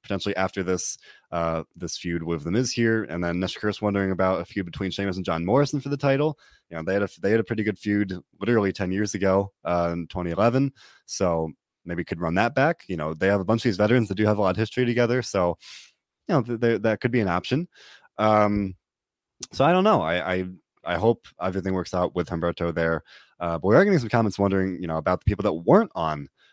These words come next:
uh, that weren't on Raw tonight, from T-Bar and Mace to the Viking Raiders to R-Truth again missing, uh, to The Fiend. The Fiend is still gone. He's been gone for, like, a month. So, you know, as we were just saying, you know,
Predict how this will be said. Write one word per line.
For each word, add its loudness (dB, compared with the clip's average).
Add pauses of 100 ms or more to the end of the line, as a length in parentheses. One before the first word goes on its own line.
(160)
uh, -2 (260)
that -4
weren't 4
on -4
Raw 0
tonight, -4
from -6
T-Bar 2
and 0
Mace 0
to -6
the -4
Viking -2
Raiders 2
to -6
R-Truth -2
again -2
missing, -4 (360)
uh, -2
to -6
The -2
Fiend. 2
The -14
Fiend 2
is -2
still -4
gone. -6
He's -4
been -6
gone -2
for, -8
like, -6
a -12
month. 0 (440)
So, 0 (200)
you 0
know, 2
as 0
we 2
were 2
just -2
saying, 4
you -2
know, 0